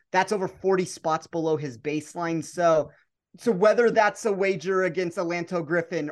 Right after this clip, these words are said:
or an Andrew Novak, or depending on where you can find it in the space, I think there's a lot of ways to try to take on Sig this week, and,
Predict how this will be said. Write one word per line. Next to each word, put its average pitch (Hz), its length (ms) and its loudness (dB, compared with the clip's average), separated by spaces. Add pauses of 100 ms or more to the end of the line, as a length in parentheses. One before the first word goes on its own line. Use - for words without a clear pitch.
or 156 480 0 (520)
an 202 100 0
Andrew 185 360 0
Novak, 165 500 0
or 170 80 -4
depending 196 380 -2
on 175 80 -4
where 175 120 0
you 175 200 -4
can 170 160 -8
find 165 260 -2
it 160 100 -4
in 160 140 -4
the 151 80 -4
space, 151 400 -4
I 175 220 0
think 208 140 -2
there's 214 120 -2
a 202 60 -2
lot 170 180 0
of 147 120 -6
ways 147 320 -4
to 151 120 -12
try 147 180 -4
to 147 80 -6
take 139 280 -12
on 131 200 -8
Sig 123 320 -12
this 123 240 -14
week, 127 280 -12
and, 127 220 -10